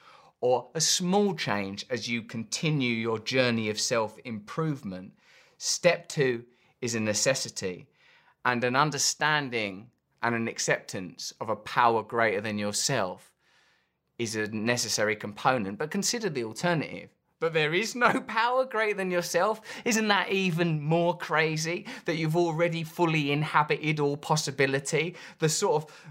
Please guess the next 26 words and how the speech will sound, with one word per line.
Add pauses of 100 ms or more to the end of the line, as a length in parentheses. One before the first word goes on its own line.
(220)
narcissistic
whiplash
of
that, (400)
that,
that
this
is
the
only
you
that
you
could
ever
be. (540)
That's
more
insane (420)
than
the
idea
that
there
is (640)
a